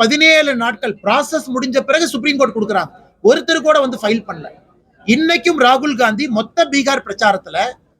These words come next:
ஒருத்தரை கூட கூட்டிட்டு வந்து இவங்களுக்கு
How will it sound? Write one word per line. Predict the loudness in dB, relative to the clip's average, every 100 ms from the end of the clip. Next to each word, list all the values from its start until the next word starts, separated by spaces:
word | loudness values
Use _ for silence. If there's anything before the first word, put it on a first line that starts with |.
| _ 2
ஒருத்தரை | 2 4 0 4
கூட | 2 2
கூட்டிட்டு | -4 -4 -2 -2
வந்து | 2 2 2 -2 _ _
இவங்களுக்கு | 0 2 2